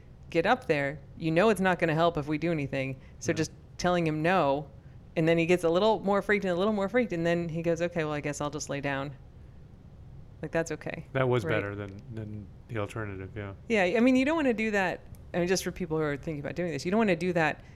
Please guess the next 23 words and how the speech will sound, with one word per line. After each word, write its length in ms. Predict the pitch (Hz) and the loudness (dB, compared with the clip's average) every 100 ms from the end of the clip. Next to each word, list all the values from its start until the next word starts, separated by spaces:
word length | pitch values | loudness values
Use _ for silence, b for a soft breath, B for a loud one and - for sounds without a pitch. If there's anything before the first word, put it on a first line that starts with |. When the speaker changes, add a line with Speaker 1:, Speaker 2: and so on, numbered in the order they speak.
| B - 175 | B -4 0
Speaker 1:
if 140 | 170 | 4
they 120 | 165 | 2
really 360 | 156 175 170 156 | 4 4 6 4
are 100 | 156 | 0
scared 380 | - 175 156 147 | 0 2 2 2
and 140 | 147 | -2
need 260 | 143 135 - | -4 -8 -6
comfort. 720 | 180 180 - 73 58 - - - | 0 0 0 -4 -4 -4 -14 -10
Speaker 2:
If 120 | - | -6
you 80 | 180 | -4
can 160 | 156 | -4
comfort 380 | 131 165 190 127 | 0 -2 0 -4
them, 200 | 98 92 | -6 -8
of 120 | 95 | -10
course, 280 | - 175 87 156 | -8 -6 -6 -8
Speaker 1:
We 60 | 151 | -4
Speaker 2:
yeah. 120 | 214 | 2
Speaker 1:
should, 340 | 185 151 147 - - | 4 4 -2 -8 -2
right? 300 | 147 160 - B B B B | 0 0 -6 B B B B
Uh, 340 | 160 156 139 131 | 0 2 2 0
but 140 | 165 165 | 2 4
we 100 | 180 | 4
don't, 240 | 190 190 | 4 2